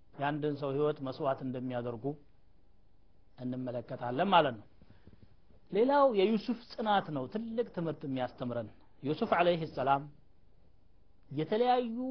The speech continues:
በደሎች ተፈጽመውባቸዋል። ያን ሁሉ ግን በሰብር አሳልፈውታል። እስር ቤት ሲጥሏቸው ለማሰቃየት ነበር። እስር ቤቱን ግን የዳዕዋ ማዕከል፣ የትምህርት ማዕከል አድርገውታል።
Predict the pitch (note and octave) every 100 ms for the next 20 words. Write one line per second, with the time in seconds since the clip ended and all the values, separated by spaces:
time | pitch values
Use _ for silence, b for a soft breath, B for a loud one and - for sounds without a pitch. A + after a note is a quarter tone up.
0 | A#3+ A#2+ F3+ F3 F#3 F#3 - D#3 D#3+ -
1 | C#3+ B2+ A2+ A#2+ - C3+ E3 G3 - -
2 | - - - - - - - - - G3
3 | A#3 A3+ C#4 G3+ G3+ G#3+ A#3+ - C3+ F3+
4 | F3 G3+ F#3+ E3+ C#3+ C#3 B2 A2+ A2+ A2+
5 | C#3+ F3+ - - - - - - - -
6 | - - G#3 F#3+ A3+ A3 F#3+ - G3+ G#3+
7 | E3 D3 - F#3+ F#3+ - - - D3+ F3+
8 | E3 F3 D#3+ C3+ B2 B2 B2 D#3 E3 D#3+
9 | D#3+ D#3+ E3 F#3 E3 C#3+ C#3 C#3+ C3 C#3+
10 | - E3+ F3 C3+ E3 D3+ D3 C#3 C#3+ C3
11 | D#3+ C3+ B2 B2 A#2 D3+